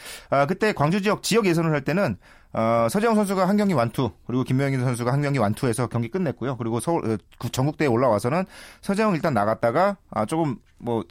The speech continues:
주자 쌓이고 좀 경기 오래되고 그러면 위기가 되면 김병현 선수가 쓰고 올라와서 마무리하고,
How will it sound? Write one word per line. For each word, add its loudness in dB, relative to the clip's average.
주자 -2
쌓이고 0
좀 -2
경기 0
오래되고 0
그러면 -2
위기가 0
되면 -2
김병현 -2
선수가 -2
쓰고 -4
올라와서 0
마무리하고, -2